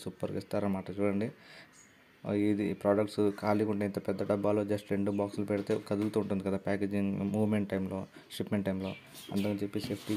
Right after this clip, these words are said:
కదలకుండా ఉండడానికి బాగా మంచిగా పెట్టారనమాట. సేఫ్టీ కోసం బాక్సులు, థర్మాకోల్ మొత్తం సూపర్ బా. నాకైతే ఇది చాలా బాగా నచ్చింది.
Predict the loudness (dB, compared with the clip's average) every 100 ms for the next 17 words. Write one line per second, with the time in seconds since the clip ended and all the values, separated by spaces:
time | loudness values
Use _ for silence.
0 | -2 -2 0 0 -2 0 0 0 -2 -2
1 | 0 -2 -4 -2 0 0 0 0 -2 0
2 | 0 0 -2 -2 -2 -2 -2 -2 2 2
3 | 4 2 0 -2 -4 -2 0 2 0 -2
4 | -6 -8 -8 -16 -14 -6 -2 0 0 -2
5 | -6 -6 -4 -6 -6 -18 -12 -12 -12 -16
6 | -18 -16 -6 -4 2 2 2 0 -10 -14
7 | -8 -6 -2 -2 0 -2 -2 -6 -2 0
8 | 0 0 -2 -4 -8 -8 -6